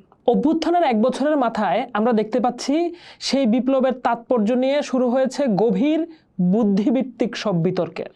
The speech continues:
সাম্প্রতিক সময়ে সেরকম বিতর্কের একদিকে আমরা দেখলাম তাত্ত্বিক ফরাদ মাজারকে এবং অন্যদিকে তার সমালোচনা করেছেন লেখক ও গবেষক পারভেজ আলম।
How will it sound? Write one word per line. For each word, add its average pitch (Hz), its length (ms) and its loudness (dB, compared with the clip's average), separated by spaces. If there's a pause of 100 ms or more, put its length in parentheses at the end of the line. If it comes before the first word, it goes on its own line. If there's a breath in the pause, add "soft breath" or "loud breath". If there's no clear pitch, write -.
(120)
সাম্প্রতিক 285 720 -2
সময়ে 330 300 0
সেরকম 277 520 0
বিতর্কের 269 640 0 (240)
একদিকে 262 680 0
আমরা 240 220 0
দেখলাম 254 440 0 (300 loud breath)
তাত্ত্বিক 254 400 -2
ফরাদ 233 220 2
মাজারকে 254 460 2 (420 loud breath)
এবং 269 340 2
অন্যদিকে 294 640 2
তার 233 260 -2
সমালোচনা 262 580 0
করেছেন 262 540 0 (300 loud breath)
লেখক 240 520 0
ও 294 80 2
গবেষক 220 480 0 (140)
পারভেজ 180 360 0
আলম। - 260 -6